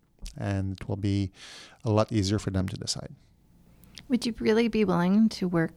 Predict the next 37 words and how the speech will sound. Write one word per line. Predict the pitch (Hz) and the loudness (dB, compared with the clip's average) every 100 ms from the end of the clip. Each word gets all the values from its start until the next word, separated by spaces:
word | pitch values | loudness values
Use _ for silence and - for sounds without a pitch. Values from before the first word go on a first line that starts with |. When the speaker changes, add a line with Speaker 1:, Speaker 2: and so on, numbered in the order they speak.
| - | -8
Speaker 2:
with | - 170 - - - | -2 -2 -4 -14 -4
a | |
government | - 160 165 156 - - - - | 0 2 0 0 -4 -8 -10 -4
that, | 151 - - - - - | -4 -4 -12 -16 -14 -6
or | 151 | -6
a | |
political | - 165 - - | -2 -4 -4 -6
party | - 147 156 175 | -4 -2 -2 -4
that | 180 98 - - - - - - - - | -4 -6 -6 -10 -18 -20 -20 -20 -20 -2
doesn't | 170 165 156 | 0 2 0
believe, | 151 151 147 151 156 156 - - - | 0 0 0 0 -2 -6 -12 -18 -10
uh, | - 151 151 156 165 - - - - - - | -4 -2 -2 -4 -6 -10 -20 -20 -20 -20 -14
that | 220 | -8
climate | - 160 165 | -4 -2 -2
change | - 165 156 160 - | -4 -2 -2 -2 -4
poses | - 165 175 151 | -4 -2 -2 -4
the | - 156 | -6 -8
type | 185 - | -8 -12
of | - - | -12 -4
risk | 151 - - - | -4 -4 -8 -10
that | - - | -8 -4
you | 160 | -4
believe | - 160 160 | -2 -2 -2
in, | 160 156 147 | 0 0 -2
that | 139 | -4
isn't | 175 165 160 - - - - - - - | -4 -4 -4 -4 -6 -10 -14 -20 -16 -4
ready | 151 160 | -2 0
to | 156 - | -2 0
move | 165 160 | 0 0
in | 160 | -2
the | 151 | -2
same | 160 156 | -2 -2
direction | 156 147 151 - 160 | 0 0 0 0 0
as | 156 156 | 0 0
you | 147 | 2
are | 147 147 147 - | 4 4 4 2
on, | 147 147 143 147 | 0 0 0 -2